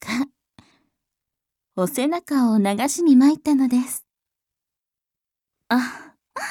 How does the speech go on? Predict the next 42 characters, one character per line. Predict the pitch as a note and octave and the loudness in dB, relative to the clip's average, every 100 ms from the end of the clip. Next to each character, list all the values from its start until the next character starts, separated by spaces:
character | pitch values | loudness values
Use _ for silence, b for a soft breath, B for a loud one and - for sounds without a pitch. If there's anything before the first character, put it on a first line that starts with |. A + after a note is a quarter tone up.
| B B B B _ _ _ _ | B B B B _ _ _ _
見 | - G3 F#3+ | -4 -2 -2
苦 | G#3+ G#3+ | -2 -2
し | B3+ C#4 C#4 | -4 -4 -6
い | |
格 | B3 G#3+ - | -6 -8 -8
好 | - A3+ A3 | -6 -4 -4
で | A3 A#3+ | -4 -6
す | - | -8
い | A3+ - | -8 -8
ま | D#4+ | -8
せ | E4+ G4+ | -8 -10
ん。 | G4 G4 - _ b b b b _ _ _ _ - | -10 -12 -20 _ b b b b _ _ _ _ -8
適 | F#3 F3+ - | -8 -8 -10
当 | G#3+ A#3 | -8 -4
な | A#3+ | -4
浴 | A3+ G#3 - | -4 -6 -8
衣 | B3+ C#4 | -8 -6
が | C#4+ | -2
な | C#4+ | -2
く | D#4+ - | -4 -12
て、 | - D4 C#4 C#4 B B B _ _ | -6 -2 -4 -6 B B B _ _
こ | - A3 | -4 -2
の | A3+ | -4
小 | A3 - A#3 C#4 | -4 -6 -4 -6
さ | F4+ | -4
い | F4 | -2
バ | B3 A#3+ | -2 -4
ス | - | -6
タ | F#4 G4+ | -6 -2
オ | |
ル | F#4 | -2
し | - | -2
か | C#4 | 0
な | B3+ D#4 | 0 0
か | D4 | -4
っ | C#4+ | -6
た | C4+ B3+ | -2 0
も | B3+ | 2
の | C4 C#4 | 2 0
で、 | C4 B3+ B3+ B3+ b b b b b b _ _ _ _ _ | 0 -2 -4 -6 b b b b b b _ _ _ _ _
お | A3 | -4
っ | A3+ | -4